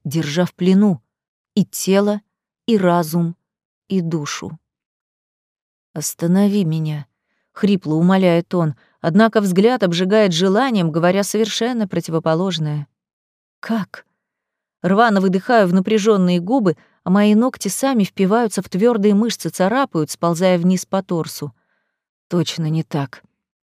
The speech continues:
рычит зверь, в которого обратился Марк, и буквально впечатывает меня своим телом в стекло.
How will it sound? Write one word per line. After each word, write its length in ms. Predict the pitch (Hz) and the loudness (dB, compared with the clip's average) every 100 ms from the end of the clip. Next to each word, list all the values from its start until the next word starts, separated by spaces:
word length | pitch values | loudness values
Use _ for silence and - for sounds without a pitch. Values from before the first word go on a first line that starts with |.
| - | -4
рычит 420 | 165 175 - 151 | -2 0 0 -2
зверь, 340 | 139 170 190 - _ _ | 0 2 0 -2 _ _
в 100 | - | -6
которого 400 | 170 165 180 170 | -4 0 0 2
обратился 580 | 160 170 170 165 160 170 | 2 2 0 -4 -4 -2
Марк, 300 | 180 196 185 | 0 0 0
и 40 | |
буквально 520 | 156 170 - 202 196 175 | -4 -4 0 2 2 -2
впечатывает 880 | - 180 - 247 277 202 175 165 | -2 -4 0 0 0 0 0 0
меня 240 | 170 180 196 | 0 2 0
своим 320 | - 175 175 | 0 0 0
телом 300 | - 185 170 | 0 -2 -2
в 40 | |
стекло. 500 | - - - 165 151 | -4 -10 -4 0 -2